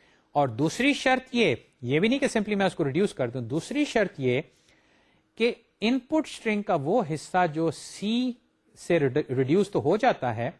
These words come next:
اس کے بعد بقیہ ان پٹ جو ہے اس میں صرف اے نہیں، اے تو ابھی بعد کی بات ہے۔ اس گرامر رول کے حوالے سے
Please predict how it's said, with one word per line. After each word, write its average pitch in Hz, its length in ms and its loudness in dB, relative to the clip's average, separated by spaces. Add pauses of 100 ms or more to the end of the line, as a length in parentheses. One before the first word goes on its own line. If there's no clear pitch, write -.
(640)
اس 277 200 0
کے 240 140 0 (180)
بعد 180 460 4 (320)
بقیہ 240 300 0 (100)
ان 165 200 -2
پٹ 151 180 -4
جو 156 120 -2
ہے 165 120 2 (100)
اس - 220 -6
میں 170 240 -2 (600)
صرف 254 320 2
اے 220 140 4
نہیں، 214 380 2
اے 151 180 2
تو 220 100 0
ابھی 233 160 0
بعد 240 260 2
کی 196 100 0
بات 117 280 0
ہے۔ 101 80 -6 (680)
اس 226 280 -4
گرامر 180 320 2
رول 262 200 0
کے 208 120 -2
حوالے 143 360 0
سے 247 160 -4